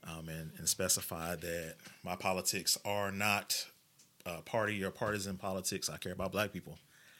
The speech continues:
And so my, you know, I adjust my politics accordingly. So that's really the spirit of the show,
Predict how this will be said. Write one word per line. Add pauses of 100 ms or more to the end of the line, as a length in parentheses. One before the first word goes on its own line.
(180)
And
so
my, (420)
you
know, (260)
I
adjust
my
politics
accordingly. (760)
So
that's
really
the
spirit
of
the
show,